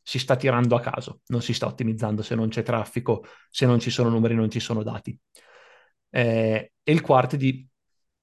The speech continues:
automatizzare i processi di vendita. E qui voglio fare un appunto. Tu hai visto qual è quell'appunto lì?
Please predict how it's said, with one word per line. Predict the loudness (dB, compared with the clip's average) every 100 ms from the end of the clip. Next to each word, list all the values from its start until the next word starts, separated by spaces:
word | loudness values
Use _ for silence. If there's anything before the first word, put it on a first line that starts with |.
| _ _ _ _ _ _
automatizzare | 2 2 4 4 4 0 2 2 2 0 -2 -4
i | -6 -2
processi | -2 -2 -6 -6 -6
di | -4
vendita. | -4 -6 -6 -8 -8 _ _ _ _
E | -4 0
qui | 4
voglio | 6 6 4
fare | 4 4
un | 4
appunto. | 0 -10 -10 -10 -14 -2
Tu | 4
hai | 4
visto | 4 -2 -2
qual | 0 -2
è |
quell'appunto | 0 -2 -2 -4 -6 -4
lì? | -6